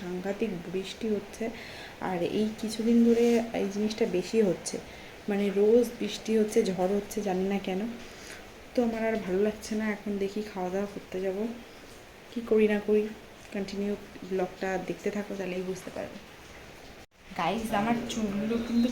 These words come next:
খুব সুন্দর হয়েছে, দেখো। আসলে চুলে হচ্ছে কার্লি করেছিল, then ক্রিম্পিং করেছিল। এই যে দেখো, অন-, এই সাইডে মানে পিছন দিকটা করেছিল হচ্ছে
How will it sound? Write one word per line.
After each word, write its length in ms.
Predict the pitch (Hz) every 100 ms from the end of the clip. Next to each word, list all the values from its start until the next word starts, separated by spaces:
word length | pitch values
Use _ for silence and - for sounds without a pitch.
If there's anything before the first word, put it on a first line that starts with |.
| -
খুব 160 | 233 233 -
সুন্দর 300 | 208 202 226 226
হয়েছে, 280 | 190 - 202 180
দেখো। 300 | 185 - 240 254 - - 151 - - -
আসলে 260 | 214 262 262 262
চুলে 220 | 240 233 254
হচ্ছে 240 | 254 240 262
কার্লি 440 | 254 190 208 226 233
করেছিল, 400 | 233 233 233 - 233 226
then 140 | 226 233 -
ক্রিম্পিং 420 | 226 220 214 247 240
করেছিল। 420 | 240 233 226 233 240
এই 200 | 269 208
যে 60 | 190 202
দেখো, 240 | 202 - 240
অন-, 180 | 208 214 -
এই 120 | 202 -
সাইডে 300 | 214 202 233 233 226
মানে 160 | 220 220
পিছন 340 | - 233 254 254
দিকটা 280 | 254 - 262 254
করেছিল 360 | 233 226 240 240
হচ্ছে 200 | 240